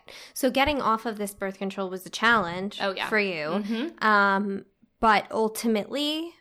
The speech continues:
Speaker 1: what are
Speaker 2: Ultimate-
Speaker 1: the differences?
Speaker 2: Yeah. I mean, ultimately, to be completely honest, I'm feeling pretty much the same. Um, for me, the reason I was on the birth control was for cramps, and my cramps have stayed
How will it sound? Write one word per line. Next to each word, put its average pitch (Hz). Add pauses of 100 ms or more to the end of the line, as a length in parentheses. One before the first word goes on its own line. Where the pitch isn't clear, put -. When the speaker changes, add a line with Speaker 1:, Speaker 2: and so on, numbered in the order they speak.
(380)
Speaker 1:
what 220
are 208
Speaker 2:
Ultimate- 202
Speaker 1:
the 196
differences? 180
Speaker 2:
Yeah. 208
I 208
mean, 220
ultimately, 220
to -
be 294
completely 202
honest, 170
I'm 160
feeling 175
pretty 240
much 196
the 151
same. - (440)
Um, 175
for 196
me, 214 (220)
the 196
reason 185
I 156
was 165
on 208
the 311
birth 160
control 175
was 170
for -
cramps, -
and 180
my 180
cramps 196
have 190
stayed 170